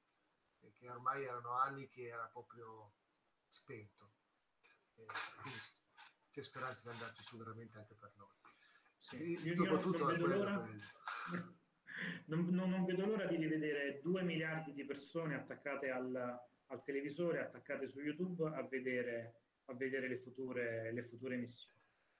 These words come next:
Speaker 2: Non vedo, non vedo l'ora perché sono tra le, tra gli eventi più, eh, capaci di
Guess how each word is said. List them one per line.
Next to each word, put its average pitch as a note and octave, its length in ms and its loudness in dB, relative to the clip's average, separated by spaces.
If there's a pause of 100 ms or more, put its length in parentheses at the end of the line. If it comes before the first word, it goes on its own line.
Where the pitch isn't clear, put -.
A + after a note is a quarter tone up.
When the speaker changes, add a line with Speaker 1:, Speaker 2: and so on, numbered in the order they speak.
(200)
Speaker 2:
Non C3 180 -4
vedo, C3 400 2
non C#3+ 180 -4
vedo C#3 200 2
l'ora A#2+ 260 2
perché B2+ 540 -6 (220)
sono C3 720 0 (280)
tra C3 280 0
le, C3+ 320 -2
tra D3 160 -2
gli C#3+ 120 0
eventi E3+ 540 2
più, C#3+ 580 0 (680)
eh, C3 280 -8
capaci D#3 500 -2
di C#3+ 380 -4